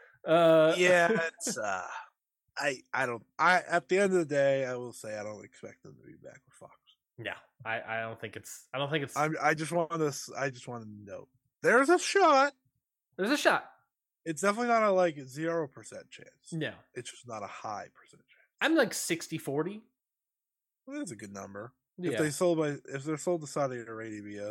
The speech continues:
Speaker 1: it drops.
Speaker 2: It drops significantly. <laughs> It,
Speaker 1: Yeah.
Speaker 2: it drops
Speaker 1: But
Speaker 2: sub
Speaker 1: for now,
Speaker 2: fifty percent for me.
Speaker 1: for now, I think sixty forty is a good number.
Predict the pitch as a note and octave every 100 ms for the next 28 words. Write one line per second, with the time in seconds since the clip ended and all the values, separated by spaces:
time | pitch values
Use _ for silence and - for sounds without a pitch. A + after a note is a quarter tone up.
0 | C3 A2+ - - G2+ - - E3+ G3 D#3+
1 | - D#3+ C3+ C3+ D3 - A#3+ A#3+ A#3+ B3+
2 | - B3 D3+ C#3 G2+ - G#3+ A3+ G#3+ E3+
3 | E3 F3+ D#3+ F3+ F#3 G3 A#2+ - G#2 -
4 | F#2+ E2+ G2+ _ _ _ _ G3+ G#3+ G3+
5 | F3+ D#3 - D3 - B2 B2 A2 G#2 -
6 | - C#2 C#2 -